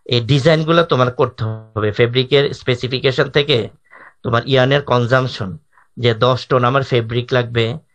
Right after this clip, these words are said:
আমার কত ton order দিয়ে yarn নিয়ে আসবো,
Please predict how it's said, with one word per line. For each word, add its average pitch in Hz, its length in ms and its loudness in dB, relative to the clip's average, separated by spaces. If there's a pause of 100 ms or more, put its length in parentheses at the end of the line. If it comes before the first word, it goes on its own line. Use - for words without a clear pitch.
(260)
আমার 113 680 -4 (1300)
কত 131 240 0
ton 127 300 0
order 120 400 0
দিয়ে 127 200 2
yarn 120 320 0
নিয়ে 107 200 -2
আসবো, 104 360 -8